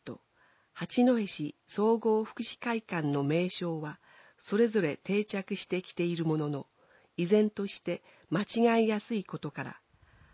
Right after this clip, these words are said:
八戸市総合福祉会館に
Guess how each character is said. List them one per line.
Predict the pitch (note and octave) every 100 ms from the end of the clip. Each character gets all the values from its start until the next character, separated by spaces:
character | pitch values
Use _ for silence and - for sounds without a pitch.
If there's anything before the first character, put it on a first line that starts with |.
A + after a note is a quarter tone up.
| -
八 | F3 - A#3+
戸 | A#3 F3+
市 | - C#3 -
総 | G3+ A3+
合 | A3 A3 A3
福 | -
祉 | A3 - -
会 | A3+
館 | G#3 F3+ D3+
に | C#3 C3+